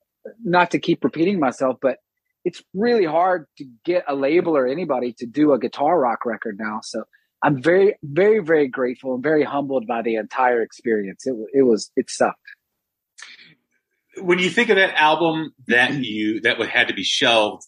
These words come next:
Speaker 2: versus the new music that's coming out now, is there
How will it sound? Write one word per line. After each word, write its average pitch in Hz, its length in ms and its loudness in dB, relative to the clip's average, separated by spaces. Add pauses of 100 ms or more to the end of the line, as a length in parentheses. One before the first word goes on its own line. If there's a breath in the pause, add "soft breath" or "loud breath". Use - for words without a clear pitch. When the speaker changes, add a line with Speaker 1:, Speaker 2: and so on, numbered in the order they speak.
(160)
Speaker 2:
versus 107 300 -6
the 101 80 0
new 110 200 0
music 113 340 0
that's 95 180 -2
coming 107 360 -2
out 87 240 -2
now, 85 400 0 (560 loud breath)
is 127 220 0
there 127 240 2